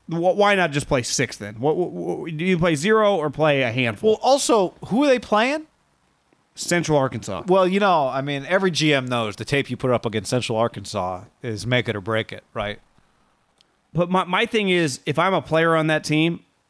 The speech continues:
Speaker 1: well, do I gotta practice for a month to get ready for this game? We just do, like, a week practice? Like, wh-, what are we doing here? <laughs> Right? And the thing at North Dakota State, they take football really seriously. They haven't lost a game in, like, fifteen years. They're like the De La Salle of Division One double A.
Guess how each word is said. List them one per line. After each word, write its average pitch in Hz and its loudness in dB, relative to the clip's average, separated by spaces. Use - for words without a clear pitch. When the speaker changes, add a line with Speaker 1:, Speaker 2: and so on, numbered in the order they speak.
Speaker 1:
well, 143 2
do 139 -2
I 156 2
gotta 165 0
practice 143 -4
for - -6
a 110 -4
month 131 -2
to - 0
get 277 0
ready 277 2
for 269 0
this 269 0
game? 277 2
We 165 -2
just 151 -4
do, 139 -2
like, 113 -6
a 107 -12
week 160 -2
practice? 277 0
Like, 147 -2
wh-, 143 -10
what 180 2
are 196 4
we 190 4
doing 233 2
here? 87 -10
<laughs> - -16
Right? 180 0
And 170 0
the - -10
thing 247 0
at 214 0
North 214 2
Dakota 180 0
State, 226 0
they 185 0
take 196 0
football 170 2
really 170 4
seriously. 202 0
They 151 2
haven't 170 0
lost 165 0
a 151 -4
game 180 0
in, 156 -2
like, 131 -2
fifteen 196 -2
years. 190 2
They're 180 0
like 214 0
the 156 -2
De 165 0
La 185 2
Salle 190 2
of 151 -2
Division 170 2
One 180 2
double 160 2
A. 175 0